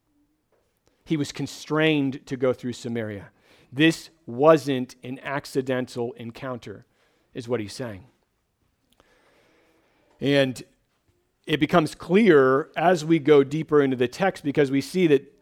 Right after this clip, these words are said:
all the disciples go into the city. That didn't need to happen either. We also see in the Greek that he's sitting on the ledge,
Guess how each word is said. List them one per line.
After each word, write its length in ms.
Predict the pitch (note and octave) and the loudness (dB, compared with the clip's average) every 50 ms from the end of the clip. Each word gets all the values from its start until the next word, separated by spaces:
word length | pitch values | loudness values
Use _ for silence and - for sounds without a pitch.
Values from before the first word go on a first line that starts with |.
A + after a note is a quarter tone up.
| _ _ | _ _
all 180 | D3+ D3+ F3+ G3+ | 6 6 6 8
the 80 | F#3 | 6
disciples 600 | E3+ D3 C#3+ - - G3 A3+ - - D3+ C3+ B2 A2+ | 4 2 -2 0 0 0 0 0 0 -2 -4 0 2
go 180 | D3 C#3 C#3+ | 2 2 4
into 140 | D3+ D#3 D#3 | 2 0 -2
the 100 | D3+ D3 | -4 -6
city. 340 | - - A3 G3+ C#3 G2 - - - _ _ | -2 0 0 0 0 -2 -8 -16 -20 _ _
That 160 | - C3+ D3+ D#3+ | -2 -2 0 2
didn't 140 | F#3 F3+ | 2 2
need 140 | F3 F3+ E3+ | 2 2 2
to 80 | F3 D#3+ | 0 2
happen 280 | E3+ F3+ F3 - F3+ | 2 0 0 0 -2
either. 300 | G3+ A#3 G3 - A2 A#2 - _ _ _ _ _ _ _ _ _ _ _ | -2 -2 -2 -4 -8 -10 -16 _ _ _ _ _ _ _ _ _ _ _
We 120 | - D#3+ | 6 6
also 280 | D#3+ F3 G3+ - - G3+ | 6 6 6 4 2 2
see 460 | F3 - - E3 E3 E3 E3+ E3 - _ - | 2 2 0 0 0 0 -2 -6 -10 _ -4
in 160 | E3 D#3 D3+ | -2 0 0
the 80 | D3 B2+ | 0 0
Greek 520 | C#3+ C#3+ E3 G3 G3 E3 D3 - - D3 | 0 2 4 4 4 4 2 -4 -4 2
that 380 | C3+ D3 C#3+ C#3 C#3+ - - - _ _ _ _ _ _ _ _ | 4 6 6 6 4 0 -4 -14 _ _ _ _ _ _ _ _
he's 300 | - - F#3+ G#3 A#3 - | -10 -6 -2 -2 -2 -2
sitting 420 | - - - - - D3 D3+ D#3+ D#3+ _ - | -4 -10 -14 -8 -6 -4 -4 -4 -6 _ -2
on 260 | E3 D#3+ D#3+ D#3+ D#3+ | 0 2 2 4 6
the 100 | D#3 D3 | 6 6
ledge, 560 | C#3 C#3+ D3+ E3 F3+ F#3 F#3+ F3+ E3+ E3+ E3+ | 8 8 10 10 10 10 8 6 2 -6 -12